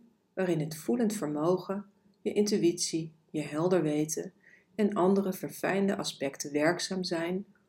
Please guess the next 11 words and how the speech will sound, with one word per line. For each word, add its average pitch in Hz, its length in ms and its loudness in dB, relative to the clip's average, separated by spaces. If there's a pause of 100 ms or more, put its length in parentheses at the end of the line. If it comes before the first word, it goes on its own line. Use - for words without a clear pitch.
(140)
om 170 160 0
jezelf 147 600 0
waar 147 300 2
te 139 120 -4
maken. 147 440 -10 (1000)
Het 170 180 -2
leven 165 380 4
vanuit 151 340 -2
deze 151 340 0
innerlijke 202 480 4
leiding 147 500 -2